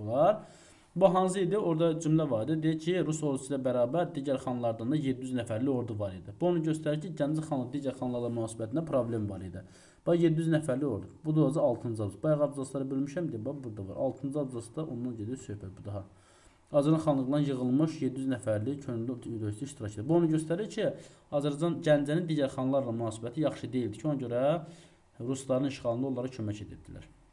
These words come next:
Cavab olacaq altıncı bəndi. Neçənci abzasın yerini dəyişdirsə, mətnin tərkib hissələri arasında əlaqə bərpa olunar. Deməli, bu hansı idi? Sizə də qeyd edeyim. Hmm, deməli, bu, e, iki ilə üç olmalıdır.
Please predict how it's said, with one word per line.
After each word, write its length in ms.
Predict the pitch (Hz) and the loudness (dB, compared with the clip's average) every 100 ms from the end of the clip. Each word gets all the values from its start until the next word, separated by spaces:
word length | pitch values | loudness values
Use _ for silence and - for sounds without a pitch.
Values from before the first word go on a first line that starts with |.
| - | 0
Cavab 260 | 139 135 | 0 2
olacaq 160 | 107 143 | -2 -2
altıncı 520 | 117 104 98 92 104 92 | -2 -4 -8 -6 -6 -6
bəndi. 340 | 98 113 165 160 - - - _ - - - - - - | -6 -4 -4 -4 -18 -20 -20 _ -20 -20 -20 -20 -20 -2
Neçənci 320 | 170 165 208 | 0 2 4
abzasın 380 | 233 185 170 170 | 4 2 0 4
yerini 220 | 156 160 156 | 6 6 4
dəyişdirsə, 480 | 147 - 131 - 165 | 0 0 -4 0 2
mətnin 460 | 156 147 139 151 | 2 2 0 -2
tərkib 320 | 151 123 - - | 0 -2 -4 -10
hissələri 300 | 127 113 113 | -4 -4 -4
arasında 240 | 107 143 | -6 -6
əlaqə 360 | 120 107 123 147 151 - | -4 -4 2 2 2 -2
bərpa 320 | 117 104 120 | -4 -2 -6
olunar. 540 | 104 98 110 143 170 - - - - | -6 -4 -2 0 0 -2 -14 -12 0
Deməli, 260 | 175 196 | 2 2
bu 140 | 170 156 | 0 0
hansı 380 | 139 131 - 123 | -2 -4 -4 -4
idi? 160 | 160 | -4
Sizə 160 | 156 147 135 | -4 -4 -4
də 60 | 127 | -4
qeyd 220 | 123 117 131 | -6 -6 -6
edeyim. 260 | 208 151 104 - | -4 -2 -6 -10
Hmm, 300 | 110 107 104 - | -8 -4 -4 0
deməli, 320 | 151 131 123 139 | 0 0 0 0
bu, 160 | 190 - - - - _ _ 131 | 0 -2 -12 -20 -20 _ _ -4
e, 60 | 120 113 113 113 113 | -2 -2 -2 -2 -4
iki 220 | 117 - 180 | -8 -4 2
ilə 180 | 165 147 | 4 2
üç 160 | 156 - 185 | 0 -2 0
olmalıdır. 640 | 151 110 101 95 123 | 2 0 -2 -4 -4